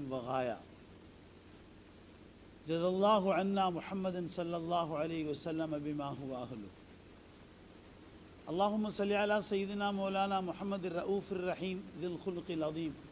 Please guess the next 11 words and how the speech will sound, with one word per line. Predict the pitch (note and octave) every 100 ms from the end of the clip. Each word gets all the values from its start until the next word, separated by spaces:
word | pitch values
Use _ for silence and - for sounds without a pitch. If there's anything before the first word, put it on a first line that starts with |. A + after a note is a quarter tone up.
| - - - - - - -
وعلی | D3+ F3
آلہ | G3+ F#3+ F#3+ G#3 F#3+ G3 F#3+
واصحابہ | F#3 D#3+ - F#3 G3 F3+ F3 F3 F3
وازواجہ | E3 D#3 D3+ E3+ F3+ F3 D#3 E3 D3+ D#3
فی | D#3 -
کل | E3+ D#3+ D#3+ D3
لحظہ، | D3 D3+ C3+ A2+ - - - - - - -
بعدد | C3+ C3 C#3+ F3 D#3 D3
کل | E3 D3+ C#3+
حادث | D#3+ D#3 D3 C#3+ D3 C3
وقدیم۔ | B2+ - A#2+ A#2 G2